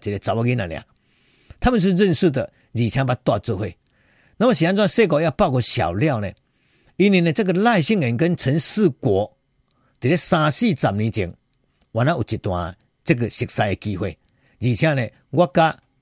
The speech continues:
哈，伊一个同，同班的同学是足好足好的。啊，战兢战兢，阮伫咧迄当阵，吼，伊读世新，我读的呢，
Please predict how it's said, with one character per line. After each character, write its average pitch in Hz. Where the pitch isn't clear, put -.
哈， 117
伊 135
一 117
个 101
同， 127
同 156
班 165
的 135
同 127
学 107
是 90
足 180
好 147
足 135
好 120
的。 -
啊， 180
战 139
兢 131
战 123
兢， 123
阮 131
伫 113
咧 127
迄 175
当 123
阵， 110
吼， 127
伊 139
读 113
世 147
新， 139
我 147
读 107
的 95
呢， 92